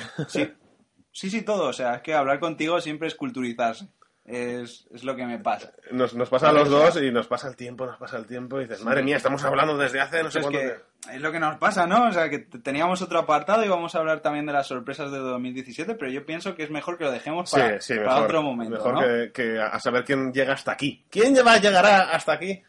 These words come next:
Speaker 1: A saber quién ha llegado hasta aquí, pero bueno.
Speaker 2: Un pine. Vamos a hacer como un premio para los que lleguen hasta el final.
Speaker 1: ¿Qué se te ocurre?
Speaker 2: No lo sé, pero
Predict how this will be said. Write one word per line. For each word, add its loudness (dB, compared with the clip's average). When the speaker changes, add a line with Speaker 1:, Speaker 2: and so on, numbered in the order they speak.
Speaker 1:
A -6
saber 2
quién 2
ha 6
llegado 8
hasta 0
aquí, -6
pero -2
bueno. 0
Speaker 2:
Un 2
pine. 6
Vamos 0
a 6
hacer 4
como 0
un -4
premio 2
para 0
los -2
que -4
lleguen 2
hasta 0
el -4
final. -8
Speaker 1:
¿Qué -6
se -8
te 0
ocurre? -6
Speaker 2:
No 6
lo 8
sé, 0
pero 8